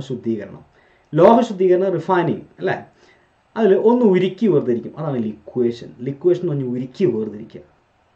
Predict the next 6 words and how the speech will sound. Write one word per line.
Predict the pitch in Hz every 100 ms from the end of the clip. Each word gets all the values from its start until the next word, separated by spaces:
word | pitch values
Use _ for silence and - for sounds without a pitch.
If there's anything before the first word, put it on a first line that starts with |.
| _ _ _ -
കുറഞ്ഞ | 165 180 190 156
ദ്രവണാംഗമുള്ള | 127 131 131 120 131 131
ടിന്ന്, | 117 135 113
ലെഡ് | 107 127 110
എന്നിവയിൽ | 104 107 147 117
അപദ്രവ്യങ്ങളായി | 110 120 139 135 123 110 120